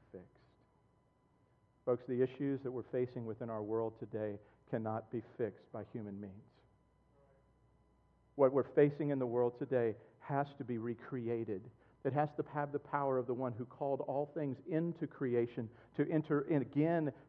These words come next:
through his power to recreate, to bring about a social stability, to bring about a wholeness,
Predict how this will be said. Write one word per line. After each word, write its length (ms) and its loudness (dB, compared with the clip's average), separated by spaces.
through 160 6
his 180 6
power 440 4
to 100 2
recreate, 760 4
to 100 8
bring 280 6
about 440 10
a 60 2
social 460 6
stability, 560 8
to 140 2
bring 320 6
about 340 8
a 40 10
wholeness, 560 8